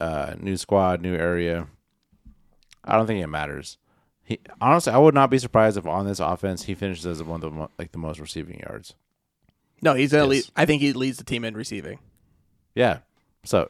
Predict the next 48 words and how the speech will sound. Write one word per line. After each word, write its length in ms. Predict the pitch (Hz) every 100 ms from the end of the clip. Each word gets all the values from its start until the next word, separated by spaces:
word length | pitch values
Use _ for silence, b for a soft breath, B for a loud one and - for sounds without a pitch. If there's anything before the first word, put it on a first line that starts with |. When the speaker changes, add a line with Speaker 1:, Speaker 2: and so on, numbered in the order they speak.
| _
Speaker 1:
he, 220 | 98 98
he's 160 | 113 123
a 60 |
great 240 | 101 110 87
pick. 220 | 110 85
Speaker 2:
I 100 | -
think 120 | 151 151
Speaker 1:
And 60 |
Speaker 2:
more 140 | 139 147
than 120 | 139
likely 300 | 127 131 135
he 60 | 135
probably 240 | 131 127
ends 120 | 131
up, 80 | 117
like, 160 | 123 117
twelve 240 | - 110
hundred 160 | 120 92
yards 280 | 76 53 -
this 140 | -
year, 120 | - - _
as 120 | - 143
long 120 | 151
as 60 |
he 80 | 139
stays 200 | 123 127
healthy, 260 | 123 107 104
obviously, 400 | 92 - - 104
which 320 | 104 - -
has 240 | - 107 -
not 320 | 101 101 101
been 240 | - 92 -
his 280 | - 80
forte. 540 | - - 92 - 67 - _ _ _ _ _ _ _ -
Speaker 1:
I 100 | 87
would 100 | 90
like 140 | 90
to 60 | 85
say 180 | 98 90
his 140 | 85
A 140 | 87 82
D 100 | 82
P, 560 | 87 92 98 98 98 - _ _ _
but 180 | 104 82
I 100 | 76
can't 340 | - - 78 -
see 240 | - 78
it. 160 | 67